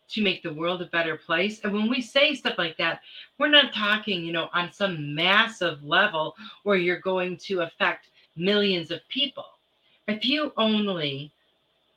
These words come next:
and I say only lightly, um, have that kind of effect on one person, that's a huge success, a huge success. If you help one person, that is an enormous success.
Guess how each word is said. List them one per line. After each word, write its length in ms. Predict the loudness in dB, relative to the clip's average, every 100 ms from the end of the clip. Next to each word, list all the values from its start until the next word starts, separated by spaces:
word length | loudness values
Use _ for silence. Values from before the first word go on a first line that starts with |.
| _ _ -6
and 120 | 0
I 120 | 2 2
say 320 | 2 2 2
only 360 | 2 0 0 -2
lightly, 680 | 0 -2 -2 -8 -12 -12 -18 _ _ _ _ _
um, 460 | -2 -2 -2 -4 -8 _ _
have 280 | 2 4 6
that 200 | 6 4
kind 140 | 2 0
of 60 |
effect 320 | 0 0 -2 -2
on 180 | -2 0
one 200 | 0 0
person, 640 | -2 -2 -2 -2 -2 -4 -12 _ _ 2
that's 240 | 4 4
a 60 | 2
huge 440 | 2 2 0 0
success, 920 | -4 -6 -6 -2 0 0 -4 -10 -20 -20 _ _ _ 2
a 140 | 4
huge 460 | 4 2 -2 -2 -4
success. 680 | -8 -8 -6 -8 -8 -14 -20 -20 -20 -16 -6
If 100 | 0
you 140 | 2
help 320 | 4 2 0
one 300 | 0 0 0
person, 560 | -2 -2 -2 -6 -16 -20 _ _ _
that 140 | -2 0
is 160 | -2
an 100 | -4
enormous 480 | -4 -2 -2 -4 -8
success. 540 | -14 -12 -8 -10 -10